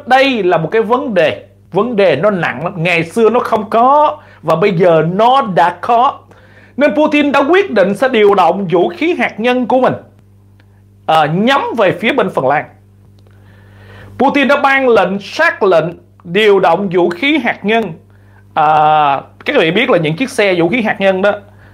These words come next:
đó thì nó có nhắm từ hướng khác nhau. Và bây giờ ổng kéo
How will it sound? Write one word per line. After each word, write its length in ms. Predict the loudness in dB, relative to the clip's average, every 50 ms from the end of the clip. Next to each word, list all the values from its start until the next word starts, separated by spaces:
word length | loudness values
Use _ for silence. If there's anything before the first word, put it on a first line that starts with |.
| -12 -4 -2
đó 80 | -2 0
thì 100 | 0 0
nó 80 | 0 0
có 120 | 0 0
nhắm 260 | 0 0 0 -2 -4 -2
từ 180 | 0 0 0 2 0
hướng 160 | 0 -2 -2
khác 200 | -4 -4 -2 0
nhau. 280 | 0 2 2 0 0 -2 -8 -20 -20 -20 -20 -20 -20 -20 -20 -16 -6 -2
Và 120 | 0 0
bây 200 | 2 2 2 2
giờ 280 | 2 2 2 2 2 0 0
ổng 280 | 0 -2 0 -2 -6 -10 -12 -20 -20 -14 -6
kéo 260 | -4 -2 0 2 2